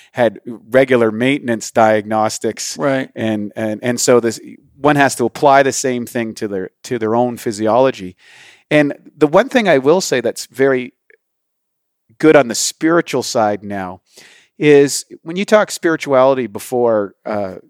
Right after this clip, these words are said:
Speaker 1: cell phones and, uh, you know, internet and all these sorts of things, people were very skeptical about what they couldn't see affecting them.
Speaker 2: Mm-hmm.
Speaker 1: And now everybody can see the effects of what they can't see. So it's,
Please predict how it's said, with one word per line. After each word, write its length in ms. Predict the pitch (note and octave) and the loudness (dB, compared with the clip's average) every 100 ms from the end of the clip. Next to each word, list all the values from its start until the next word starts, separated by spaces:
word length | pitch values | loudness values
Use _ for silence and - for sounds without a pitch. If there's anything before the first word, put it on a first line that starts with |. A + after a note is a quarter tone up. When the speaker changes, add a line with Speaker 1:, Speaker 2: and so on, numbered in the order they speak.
| - | -12
Speaker 1:
cell 360 | - C#3 B2+ | -2 4 4
phones 600 | A#2 - A2+ A2 G#2+ G#2 | 4 2 4 2 -2 -6
and, 220 | F#2+ E2+ - | -12 -16 -14
uh, 260 | G2 F#2 - | -12 -10 -12
you 140 | A2+ G2+ | -10 -10
know, 280 | F#2+ F2+ - | -8 -12 -8
internet 480 | B2+ B2 A#2+ A2+ A2 | -4 -2 0 2 2
and 80 | G#2 | 2
all 140 | A2 | 0
these 120 | A2 G#2+ | -2 -6
sorts 200 | G#2+ A#2 | -8 -10
of 60 | |
things, 180 | G#2 - _ _ _ _ _ | -12 -14 _ _ _ _ _
people 220 | - F3+ | -4 0
were 140 | C#3+ C3+ | 2 4
very 360 | B2+ B2+ A#2+ | 6 4 4
skeptical 680 | G#2+ - C3+ A#2+ A#2+ - A2+ | 0 -2 0 0 -2 -2 0
about 260 | G#2+ G#2 G#2 | 0 -2 0
what 200 | A2+ - | 0 -2
they 100 | G#2 | -6
couldn't 380 | - B2 G#2 - | -8 -8 -8 -12
see 560 | - - B2+ A2+ F#2+ | -10 -8 -6 -8 -10
affecting 480 | - - A#2 - G2+ | -14 -6 -6 -6 -12
them. 140 | F2+ C#3+ | -14 -10
Speaker 2:
Mm-hmm. 220 | C3 B2 | -6 -4
Speaker 1:
And 120 | B2+ | 0
now 400 | D#3+ G3+ C#3 C3 C3 | 2 4 4 2 4
everybody 480 | D#3 E3 B2 A#2 | 2 4 2 0
can 180 | A#2 A#2 | -2 -8
see 300 | - - B2+ | -10 -6 -6
the 160 | A2+ G#2+ | -4 -6
effects 420 | - B2 A2+ - | -2 0 -2 -4
of 140 | F#2+ | -6
what 180 | A2 A2 | -4 -4
they 140 | A2 G2+ | -6 -10
can't 340 | B2 A2 - | -8 -8 -6
see. 300 | - C3 G2+ | -4 -2 -4
So 220 | - A2 | -4 -4
it's, 140 | A2+ | -4